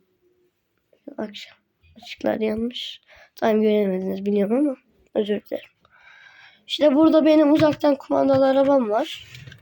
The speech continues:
Üç tane olduğu için üç tane kumandamız var, bil-, anladığınız üzere.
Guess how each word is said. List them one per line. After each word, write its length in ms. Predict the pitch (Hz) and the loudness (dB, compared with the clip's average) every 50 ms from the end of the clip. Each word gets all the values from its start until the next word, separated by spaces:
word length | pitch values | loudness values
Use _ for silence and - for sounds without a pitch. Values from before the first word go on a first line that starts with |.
| - - | -14 -12
Üç 140 | - - - | -10 -6 -4
tane 180 | - 349 359 381 | 0 2 4 4
olduğu 320 | 370 370 370 466 480 453 | 4 4 4 4 4 4
için 320 | - - 480 440 415 403 403 | 2 2 2 2 2 2 0
üç 140 | - - | -2 -2
tane 300 | - - 339 330 320 311 | -2 0 0 2 0 0
kumandamız 640 | - - 302 294 277 269 269 277 277 285 277 262 233 | -2 -4 -2 -2 0 0 0 0 0 0 0 -2 0
var, 220 | 214 208 208 196 196 | 0 0 0 0 -2
bil-, 180 | 202 196 - - _ _ - _ | -4 -4 -6 -8 _ _ -18 _
anladığınız 600 | - - 208 208 - 392 - 403 190 196 - - - - - - | -6 -4 -2 -2 -4 -4 -6 -6 -6 -8 -10 -16 -18 -20 -18 -12
üzere. 240 | - - - - | -8 -8 -8 -8